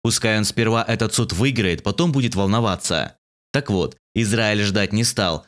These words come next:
Он начал волноваться сразу и ввёл санкции против Палестины в ответ на её обращение в Международный суд оон. Правительство Израиля приняло ряд мер против палестинских властей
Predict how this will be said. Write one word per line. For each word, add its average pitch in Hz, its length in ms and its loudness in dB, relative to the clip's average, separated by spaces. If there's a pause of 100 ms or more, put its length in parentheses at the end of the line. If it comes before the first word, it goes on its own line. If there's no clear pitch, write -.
(140)
Он 135 120 0
начал 185 300 2
волноваться 113 420 2
сразу 95 540 0
и 104 80 0
ввёл 95 240 0
санкции 123 400 0
против 101 340 -2
Палестины 98 560 0
в 85 60 0
ответ 101 320 -2
на 95 80 2
её 92 160 2
обращение 90 720 0 (160)
в - 20 0
Международный 120 480 2
суд - 320 -2
оон. 92 460 0 (420)
Правительство 104 560 0
Израиля 95 460 0
приняло 151 400 0
ряд 123 240 0
мер 110 320 0
против 110 340 -2
палестинских 98 600 -2
властей 101 520 -2